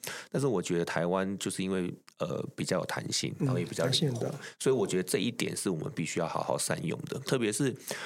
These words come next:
Speaker 1: 我们如果能够把台湾这些中小企业都打进来，我觉得要去，要去复制这样子的商-，成功模式，其实是很容易的，因为台湾的中小企业实在太多元了，然后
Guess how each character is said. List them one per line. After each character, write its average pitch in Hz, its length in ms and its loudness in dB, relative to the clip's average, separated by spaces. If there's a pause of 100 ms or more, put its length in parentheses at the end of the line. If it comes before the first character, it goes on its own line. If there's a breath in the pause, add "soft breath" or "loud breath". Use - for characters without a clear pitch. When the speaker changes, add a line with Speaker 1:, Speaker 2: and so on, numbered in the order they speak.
(140)
Speaker 1:
我 110 100 4
们 113 160 4
如 131 80 2
果 135 140 2
能 98 120 2
够 101 140 4
把 - 260 0 (140)
台 - 220 2
湾 98 180 2
这 98 80 0
些 95 160 0
中 90 180 0
小 - 220 0
企 - 240 0
业 80 80 0
都 - 100 2
打 - 220 0
进 - 220 -2
来， - 180 -8
我 - 160 -2
觉 90 160 0
得 98 80 2
要 113 140 2
去， 110 280 -2
要 110 160 2
去 110 140 0
复 92 300 -2
制 - 140 -4
这 95 100 2
样 85 120 2
子 90 80 -8
的 - 80 -4
商-， - 240 -2
成 78 200 -2
功 82 140 2
模 82 180 -2
式， 80 200 -2
其 - 140 -2
实 85 120 -4
是 - 180 -2
很 - 160 -4
容 - 240 -4
易 - 140 -2
的， - 120 -6
因 117 100 -2
为 123 80 0
台 95 160 0
湾 113 140 2
的 117 80 0
中 107 160 0
小 87 100 0
企 - 160 -2
业 82 60 2
实 - 60 -2
在 80 140 -2
太 - 180 -2
多 76 260 0
元 78 240 0
了， 131 80 -6 (120)
然 85 140 2
后 113 220 2